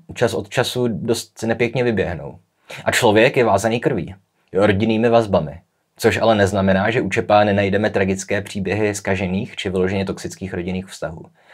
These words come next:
Takže ano, krev a půda hl-, hrají hlavní roli, ale jsou vlastně jenom pozorované a nahlížené kriticky.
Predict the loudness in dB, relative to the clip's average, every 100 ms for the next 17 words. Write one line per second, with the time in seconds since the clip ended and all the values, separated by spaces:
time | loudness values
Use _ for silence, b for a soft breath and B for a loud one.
0 | B B 2 4 4 4 4 2 2 -2
1 | -2 0 2 2 0 0 0 0 2 0
2 | 0 -2 0 -2 -4 B B B 6 8
3 | 8 4 -4 -2 -2 -2 -6 -4 -2 0
4 | 0 2 0 -2 -8 -14 -16 -6 -4 -4
5 | -12 -20 -20 -18 -18 -18 -20 -14 -4 -2
6 | 0 -2 -2 0 -2 -4 -8 -12 -16 -18